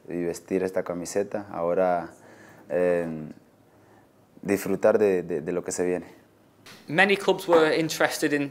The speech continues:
Speaker 2: signing you. What made you decide Everton was the place to continue your career?
Speaker 1: Bueno, sí, por ahí,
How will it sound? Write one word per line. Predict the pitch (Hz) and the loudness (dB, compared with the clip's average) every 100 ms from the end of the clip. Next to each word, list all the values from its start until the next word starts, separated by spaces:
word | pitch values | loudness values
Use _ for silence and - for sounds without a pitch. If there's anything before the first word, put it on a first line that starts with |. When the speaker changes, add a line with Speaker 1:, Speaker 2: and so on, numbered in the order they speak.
| - | -8
Speaker 2:
signing | - 156 147 147 | -2 0 2 0
you. | 151 180 | -2 0
What | 190 | 0
made | 180 180 156 | 2 0 2
you | 170 | 2
decide | 160 160 165 156 151 - | 2 0 2 2 2 0
Everton | 156 147 143 143 - - | -2 0 -2 -4 -8 -6
was | 143 | -4
the | 139 | -4
place | - 143 139 | 0 2 2
to | 135 | -4
continue | - 135 127 139 139 | -4 -4 -2 -4 -2
your | 127 123 | 2 2
career? | 123 123 123 123 - - _ _ - - - - _ | 2 -2 -2 -4 -8 -20 _ _ -20 -20 -20 -20 _
Speaker 1:
Bueno, | 131 127 104 | 2 2 2
sí, | - 117 104 95 90 87 | 2 4 4 2 0 -4
por | 98 | 0
ahí, | 95 95 98 101 101 101 95 | 2 4 2 2 2 0 -2